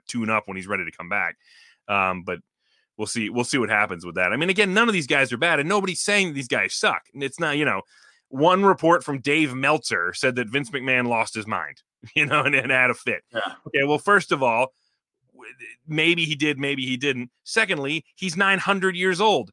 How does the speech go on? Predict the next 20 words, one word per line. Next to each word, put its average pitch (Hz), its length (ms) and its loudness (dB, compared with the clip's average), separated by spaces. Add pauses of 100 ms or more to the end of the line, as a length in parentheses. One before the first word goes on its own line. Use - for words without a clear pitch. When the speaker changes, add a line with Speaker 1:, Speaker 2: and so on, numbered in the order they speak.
Speaker 1:
He - 200 -8
has 190 240 0
tantrums 190 520 -2
sometimes 143 420 -4
like 143 140 0
a 151 180 -4
crazy 156 360 -2
old 151 140 -2
man 151 220 -2
does. 143 340 -2 (240)
So, 170 440 0
you 185 140 0
know, 156 220 4
it 170 100 2
is 160 140 0
what 170 120 2
it 175 100 0
is. 117 200 2
We'll 113 100 -8
see. 139 400 -2